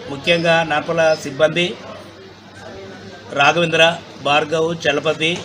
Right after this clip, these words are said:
ఫరూకు, జగదీష్ నాయక్, మరికొంతమంది సిబ్బంది కూడా దీంట్లో బాగా రికవరీ, ముద్దాయిలు పట్టుకున్న దాంట్లో అయితేనేం,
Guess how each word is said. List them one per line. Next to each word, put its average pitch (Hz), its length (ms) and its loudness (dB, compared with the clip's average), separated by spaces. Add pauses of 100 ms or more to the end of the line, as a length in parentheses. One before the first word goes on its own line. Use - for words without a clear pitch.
(560)
ఫరూకు, 165 500 -2 (400)
జగదీష్ 151 500 0
నాయక్, 151 420 -2 (840)
మరికొంతమంది 151 540 -2
సిబ్బంది 147 360 -4
కూడా 151 420 2 (100)
దీంట్లో 147 360 -2
బాగా 143 520 0 (140)
రికవరీ, 151 600 -4
ముద్దాయిలు 143 340 -2
పట్టుకున్న 151 340 -6
దాంట్లో 143 260 -2
అయితేనేం, 143 320 -6